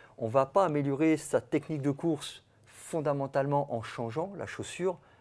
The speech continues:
euh, mais surtout en faisant le travail, euh, qu'il faut pour, alors que ça soit, euh,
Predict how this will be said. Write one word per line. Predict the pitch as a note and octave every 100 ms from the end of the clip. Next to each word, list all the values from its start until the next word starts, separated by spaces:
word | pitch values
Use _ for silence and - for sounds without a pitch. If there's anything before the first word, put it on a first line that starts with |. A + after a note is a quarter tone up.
| _
euh, | G#2+ G#2 G2 F#2 F2 F2+ G#2
mais | A#2+ D3 F3+ -
surtout | - - F3 F#3+ -
en | G#2+
faisant | - B2 D3+
le | A#2
travail, | G#2+ - A#2+ C3+ C3+ - - _
euh, | G#2 G2 F#2+ F#2+
qu'il | - A#2
faut | - C3 A#2
pour, | - A2 F#2+ -
alors | E2+ E2+
que | -
ça | G#2+
soit, | - B2 A#2+ - - - G2
euh, | F#2+ F#2 F2 F2